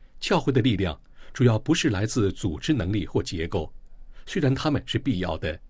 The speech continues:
教会不是从他们那里获得力量，我们的力量是基督的爱。这力量在艰困时刻支持我们，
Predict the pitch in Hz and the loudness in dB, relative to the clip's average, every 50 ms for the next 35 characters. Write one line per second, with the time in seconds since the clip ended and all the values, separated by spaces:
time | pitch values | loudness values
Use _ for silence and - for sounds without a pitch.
0 | - - - - - - - - - - - - - - - - - - 135 123 | -18 -18 -18 -18 -18 -16 -16 -16 -16 -14 -16 -16 -16 -16 -12 0 4 4 6 8
1 | 131 135 127 123 - 127 127 127 127 123 - 117 123 - - 160 135 120 131 120 | 10 10 10 10 8 4 4 4 4 4 4 2 2 2 2 2 4 4 4 4
2 | 90 87 82 76 76 - - 107 - 107 98 104 - 87 90 90 82 71 - - | 2 0 -2 -2 -2 0 0 0 2 2 0 2 0 0 0 -2 -2 -4 -6 -8
3 | - - - - - - - - - - - - - - - - 110 110 107 104 | -12 -12 -12 -14 -14 -16 -18 -20 -20 -20 -20 -18 -18 -16 0 4 6 6 6 6
4 | 135 160 165 175 156 113 104 90 76 - - - - - - - - - - - | 6 4 4 4 2 2 2 0 -2 -4 -10 -14 -10 -6 -2 0 0 0 -2 -2
5 | - 139 127 135 135 - 90 - - 113 95 85 - - - - - - - - | -2 0 0 0 -2 -2 -4 -2 0 0 0 0 -4 -8 -12 -12 -12 -12 -14 -16
6 | - - - - - - - - - 202 143 160 135 110 107 90 78 - - - | -18 -20 -20 -20 -20 -12 -6 0 0 2 4 4 4 4 4 2 0 -4 -10 -14
7 | - - - - - 139 127 - 185 202 196 - 165 107 - - 104 - - 113 | -16 -16 -6 -2 0 0 2 4 4 2 4 4 2 2 2 0 -2 0 0 0
8 | 87 82 - - - 170 - - 139 127 92 - - - 104 92 98 110 | 0 0 -2 -2 -2 -2 0 2 2 0 0 -2 -2 -2 -2 0 0 -2